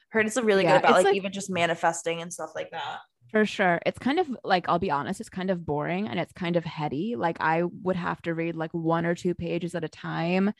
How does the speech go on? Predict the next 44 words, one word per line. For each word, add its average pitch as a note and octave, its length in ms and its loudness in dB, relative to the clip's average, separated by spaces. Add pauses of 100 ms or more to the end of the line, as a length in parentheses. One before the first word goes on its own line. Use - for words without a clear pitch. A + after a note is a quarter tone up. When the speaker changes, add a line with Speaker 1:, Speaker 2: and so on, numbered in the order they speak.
(300)
Speaker 2:
and F3+ 160 4
then F3 140 4
stop D#3 600 2
and, F3 220 0
like, D#3+ 240 -6
stare E3 400 -2
at E3+ 140 0
the E3+ 80 0
wall D#3+ 340 2
and G3+ 80 2
be E3 140 -2
like, D3+ 240 -4
"Oh E3 80 -2
my D#3+ 100 -4
God, D3 160 -6
what E3 120 -4
did E3 100 -2
I, E3 200 -2
like, D#3 300 -4
what D#3+ 300 -2
does E3 160 -4
any D3+ 220 -2
of D#3+ 80 -4
that D#3 180 -2
just - 240 -10
mean?" D#3+ 340 0
And, E3+ 160 0
like, F3+ 160 4
Speaker 1:
Yeah. F#3+ 100 2
Speaker 2:
let F#3 140 4
it G3+ 140 4
soak F#3+ 340 4
in. F3+ 400 -2 (340)
But - 200 0 (180)
getting G3+ 420 0 (140)
through E3+ 280 0
it, D3 280 -6
it, E3 200 -4 (180)
it E3+ 260 -4
was D#3+ 160 -2
a D#3 80 0
really D3 220 0
profound - 440 -8
read. - 280 -6